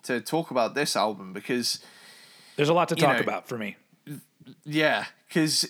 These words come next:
Speaker 1: it is just, it, I've, I've rarely seen it at the top spot, but it never gets shit on.
Speaker 2: It sh-,
Speaker 1: And
Speaker 2: and it
Speaker 1: I'm
Speaker 2: shouldn't be. It's,
Speaker 1: Yeah.
Speaker 2: it's, it's a great album.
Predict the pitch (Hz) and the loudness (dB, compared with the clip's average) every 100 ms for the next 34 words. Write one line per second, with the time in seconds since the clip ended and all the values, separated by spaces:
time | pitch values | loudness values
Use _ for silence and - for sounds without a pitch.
0 | - 170 196 226 220 - 156 202 165 - | -2 0 2 2 2 0 0 0 2 -2
1 | - - - _ - - 113 _ _ _ | -4 -8 -16 _ -20 -20 -20 _ _ _
2 | - 180 180 151 147 151 175 170 151 147 | -6 0 0 -2 -2 0 0 -2 -8 -4
3 | 156 180 214 240 233 202 - 196 185 180 | 0 2 2 0 0 -2 -2 -2 0 -2
4 | 139 - 123 151 156 - - 180 185 - | -4 -8 -10 -4 -4 -4 -4 0 0 -2
5 | - 135 127 135 139 139 175 156 147 131 | -6 -4 -4 -6 -10 0 2 2 0 0
6 | 117 - - 120 87 73 - _ _ _ | -2 -4 -2 -2 -2 -6 -10 _ _ _
7 | _ _ _ _ - - 247 - 269 233 | _ _ _ _ -2 0 2 2 4 4
8 | 240 262 311 277 214 127 90 - 170 170 | 4 2 2 2 2 0 -4 -2 0 0
9 | - - 131 151 143 113 - - 170 180 | -6 -6 2 4 4 2 -4 -8 -6 -2
10 | 220 151 202 202 180 233 120 98 | -2 2 2 4 2 0 -2 -6